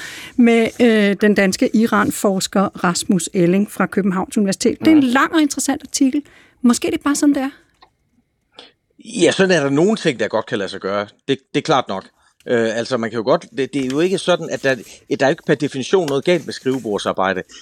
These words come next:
Speaker 2: Altså, man kan sige, med de digitale hjælpemidler, som vi har i dag, internettet selvfølgelig mulighed for at søge i store databaser, så kan journalisterne jo faktisk blotlægge og afdække nogle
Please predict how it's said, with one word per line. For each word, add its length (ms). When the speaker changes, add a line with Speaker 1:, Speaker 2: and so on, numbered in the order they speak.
Speaker 2:
Altså, 160
man 120
kan 100
sige, 200
med 120
de 220
digitale 600
hjælpemidler, 580
som 180
vi 40
har 160
i 40
dag, 220
internettet 480
selvfølgelig 380
mulighed 400
for 100
at 60
søge 260
i 40
store 320
databaser, 580
så 140
kan 120
journalisterne 680
jo 60
faktisk 420
blotlægge 760
og 200
afdække 640
nogle 240